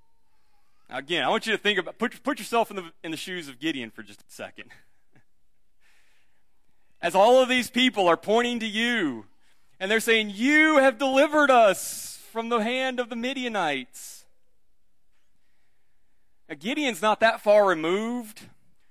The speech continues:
from threshing wheat in his father's house and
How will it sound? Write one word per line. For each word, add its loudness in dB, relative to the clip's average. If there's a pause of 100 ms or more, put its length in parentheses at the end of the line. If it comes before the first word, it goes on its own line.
(960)
from -2
threshing -2
wheat -8
in -8
his -8
father's 0
house -4 (680)
and -4